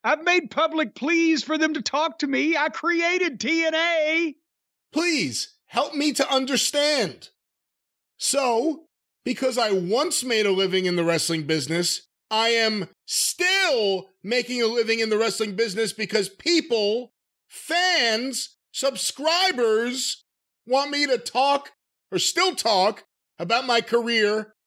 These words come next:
Speaker 2: and my thoughts on the current product. So talking about my life and my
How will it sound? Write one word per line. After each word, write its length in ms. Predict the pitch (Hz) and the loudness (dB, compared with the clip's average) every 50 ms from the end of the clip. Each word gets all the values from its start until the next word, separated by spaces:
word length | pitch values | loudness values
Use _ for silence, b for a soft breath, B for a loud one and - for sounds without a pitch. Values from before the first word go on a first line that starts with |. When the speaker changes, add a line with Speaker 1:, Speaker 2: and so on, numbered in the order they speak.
| _ _ _ - | _ _ _ -10
Speaker 2:
and 120 | 175 170 | -6 -2
my 120 | 170 160 151 | -2 -2 -2
thoughts 360 | - - 214 208 208 - - | -2 0 0 0 0 2 0
on 100 | 196 185 | -2 0
the 100 | 180 165 | -2 -2
current 320 | - 185 185 175 170 - | 0 0 0 0 0 -4
product. 520 | - 175 165 156 151 131 104 90 - - - _ _ _ _ _ _ _ _ _ | -4 -2 -2 -2 -2 -4 -8 -14 -18 -20 -20 _ _ _ _ _ _ _ _ _
So 160 | - - 254 240 | 0 2 2 2
talking 520 | 240 - - 277 311 311 311 320 320 320 | 2 2 0 2 2 2 2 0 0 0
about 260 | 294 247 262 262 254 214 | 2 0 0 0 0 0
my 300 | 208 233 254 285 320 320 | 0 0 2 2 2 2
life 400 | 285 262 240 240 254 254 - - | 2 2 2 2 2 0 0 0
and 140 | 240 220 233 | -2 0 0
my 200 | 240 226 226 254 | 2 0 0 0